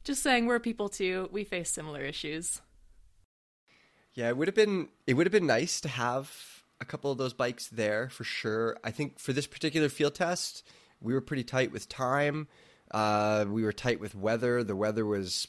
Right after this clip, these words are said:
Speaker 2: super nasty a lot of the time. It made filming pretty difficult. But yeah, in a perfect world, we would have some control bikes, preferably from, from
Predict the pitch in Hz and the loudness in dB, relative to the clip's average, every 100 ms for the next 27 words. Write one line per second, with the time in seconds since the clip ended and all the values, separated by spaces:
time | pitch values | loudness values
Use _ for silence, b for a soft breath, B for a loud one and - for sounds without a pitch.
0 | _ - - - 139 131 117 107 104 107 | _ -8 -6 -2 -2 0 -2 0 0 -2
1 | - 110 104 98 101 98 113 101 98 98 | -2 -2 0 0 0 -2 -2 0 0 -2
2 | 98 98 98 95 117 104 98 110 92 107 | -4 -4 -4 -2 -2 -2 -4 -8 -6 -6
3 | 110 117 110 - B B B B 131 123 | -4 -2 -2 -4 B B B B 4 6
4 | 139 127 107 139 - - 175 165 - 123 | 4 4 4 2 0 -2 -2 -2 0 0
5 | 135 165 123 131 131 117 110 104 131 135 | 0 -2 -2 2 2 0 -4 -4 -4 -6
6 | - b b - 139 117 110 107 - 120 | -16 b b 0 4 4 2 -2 -6 -6
7 | - 120 120 143 185 - - 117 127 117 | 0 2 4 0 0 -6 -10 -6 -2 -2
8 | 117 117 110 117 110 107 104 101 - 123 | 0 0 0 0 2 0 -4 -8 -2 2
9 | 104 | 2